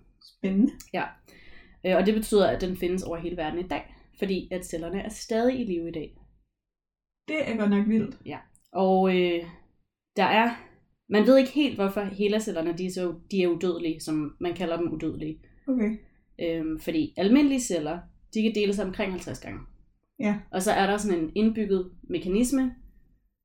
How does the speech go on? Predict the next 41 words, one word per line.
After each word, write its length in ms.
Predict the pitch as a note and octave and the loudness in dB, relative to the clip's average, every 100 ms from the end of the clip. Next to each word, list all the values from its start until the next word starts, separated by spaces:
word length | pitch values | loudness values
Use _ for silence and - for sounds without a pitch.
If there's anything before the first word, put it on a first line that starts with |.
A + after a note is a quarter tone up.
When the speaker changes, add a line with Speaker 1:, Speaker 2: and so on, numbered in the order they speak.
| - | -10
Speaker 2:
som 440 | - F3+ F3 E3 | -2 0 0 0
sender 220 | F#3+ F#3 | -2 -2
et 80 | F3 | 0
signal 280 | G#3 A3+ G#3 | 0 0 4
ud, 160 | G3 F3+ | 2 2
at 160 | F#3+ | -2
nu 100 | F#3+ | -2
skal 140 | F#3 F#3+ | -2 -4
den 60 | |
selvdestruere. 600 | F3+ D#3+ C#3+ C#3+ - - - - - - - - | -4 -6 -8 -12 -14 -16 -16 -20 -20 -20 -18 -6
Og 80 | B3+ | -2
så 100 | G3 | 2
Speaker 1:
Okay. 180 | A3 | 2
Speaker 2:
destruerer 340 | G#3+ G3+ G3+ F3 | 2 2 0 0
cellen 320 | F3+ E3 F3 | 0 -2 -4
sig 100 | E3+ | -6
selv 200 | B3+ B3+ - - - | -4 -4 -6 -18 -8
efter 280 | F#3 F3+ F3+ | -8 -4 -6
de 100 | E3 | -6
der 140 | D3+ | -8
cirka 240 | - D#3 D3+ | -6 -6 -6
halvtreds 320 | D3+ - C3+ | -8 -10 -10
delinger. 300 | - - - - - - | -10 -12 -14 -16 -20 -16
Speaker 1:
Okay. 280 | D4 C#4+ A3 A3 - | -12 -4 -4 -4 -2
Speaker 2:
Men 200 | G3 F#3+ | 0 2
cancerceller, 640 | - C#4 B3+ A3+ - D3+ D#3+ - - _ _ _ | 0 0 0 -2 -2 -4 -6 -14 -20 _ _ _
de 60 | A#3 | 0
ignorerer 380 | A3 A3 G#3+ F3 | 2 2 2 0
det 100 | D#3 | -4
her 60 | |
signal. 320 | B2+ - - - - - _ _ _ _ _ _ _ _ _ _ | -10 -12 -14 -14 -20 -20 _ _ _ _ _ _ _ _ _ _
Så 120 | - F#3 | -10 -4
de 80 | G3+ | 0
holder 160 | F#3+ | 0
aldrig 300 | F#3 B3 C4 F#3 | 0 0 -2 -4
op 60 | |
med 80 | B2+ | -8
at 80 | - | -10
dele 160 | E3+ - | -12 -12
sig 100 | - | -20
selv. 160 | - | -20